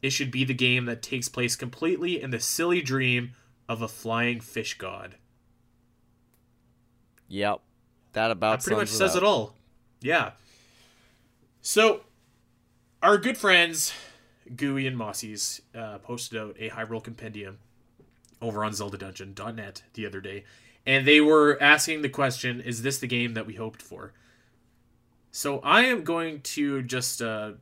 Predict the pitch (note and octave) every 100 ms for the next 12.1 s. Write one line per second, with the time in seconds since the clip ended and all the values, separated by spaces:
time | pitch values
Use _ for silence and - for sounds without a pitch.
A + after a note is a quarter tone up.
0 | _ - C#3 - A2 - B2+ A2+ A2 G#2
1 | G2 G2 G2 F#2+ - G2+ G2+ G2 G#2 G2
2 | F#2+ F#2+ G2 - - _ _ _ _ _
3 | _ - D#3+ B2+ B2+ B2 A#2 A2+ - -
4 | - _ _ _ _ _ _ _ _ _
5 | _ _ _ - D3 - D#3 D#3+ D3+ C3
6 | B2+ D3 B2+ G2 - G#2+ G#2+ - E3+ F#3+
7 | A3 F#3+ - C#3+ C3+ C3 B2+ B2 - _
8 | A#2+ B2+ A#2+ F#2+ - - _ _ _ _
9 | _ _ _ _ - A2 G#2 B2 C3 C3+
10 | A2+ G#2+ G#2+ G#2 A2 G#2+ A2+ A2+ B2+ C#3
11 | B2+ - A2+ A2+ A2 A2+ G2+ F#2 - -
12 | G2